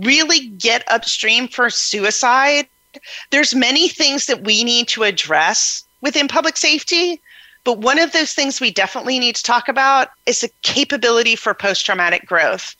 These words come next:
to still lead a good life, even in the middle of the bad.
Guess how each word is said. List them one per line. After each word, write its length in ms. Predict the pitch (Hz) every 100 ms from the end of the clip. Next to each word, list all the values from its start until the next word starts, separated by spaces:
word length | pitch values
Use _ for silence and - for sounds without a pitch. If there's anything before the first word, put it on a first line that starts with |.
| _
to 80 | -
still 360 | - - 294 294
lead 200 | 294 277
a 60 | 247
good 220 | 269 226
life, 540 | 214 214 208 - - - _ _ _ _ _
even 240 | 269 240 233
in 100 | 226
the 80 | 214
middle 240 | 185 180
of 60 | 160
the 60 |
bad. 300 | - 50 -